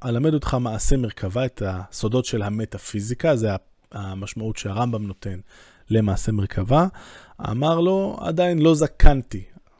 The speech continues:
אה, לא קשי, אני עוד לא קשיש בעברית. כלומר, "לא זקנתי, ועדיין מרגיש אני את ריתחת הטבע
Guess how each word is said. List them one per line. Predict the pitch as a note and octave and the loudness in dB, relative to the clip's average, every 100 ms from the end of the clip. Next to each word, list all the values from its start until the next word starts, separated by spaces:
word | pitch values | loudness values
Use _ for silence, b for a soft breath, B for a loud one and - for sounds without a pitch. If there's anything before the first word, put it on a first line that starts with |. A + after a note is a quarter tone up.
| _ _ - | _ _ -12
אה, | A2+ G#2+ | -8 -4
לא | A2+ A#2+ | -4 -2
קשי, | - - F3+ F#3 F#3+ F3+ | 0 0 2 0 0 -4
אני | D3+ C#3+ | -8 -6
עוד | B2+ | -2
לא | B2+ A#2+ | -2 -2
קשיש | - - B2+ - - - | -6 -8 -8 -10 -14 -8
בעברית. | G2+ G2 F2+ - - - B B B B B B B B B B B - | -4 -4 -6 -14 -20 -20 B B B B B B B B B B B -10
כלומר, | - A2+ C#3+ D3+ | 4 8 10 10
"לא | C#3+ F3 | 10 10
זקנתי, | D#3+ - B2+ C3+ - G#3+ C#3+ | 10 10 10 10 6 6 4
ועדיין | G#2+ D#2+ G#2+ C3+ D3 | 0 0 4 6 6
מרגיש | C3+ A#2 D#3 - | 4 4 2 2
אני | D3+ | 2
את | C#3+ B2 | 0 -2
ריתחת | A2+ - - F3+ E3+ | 0 4 4 6 4
הטבע | - D3+ C#3 C3+ | 8 10 10 6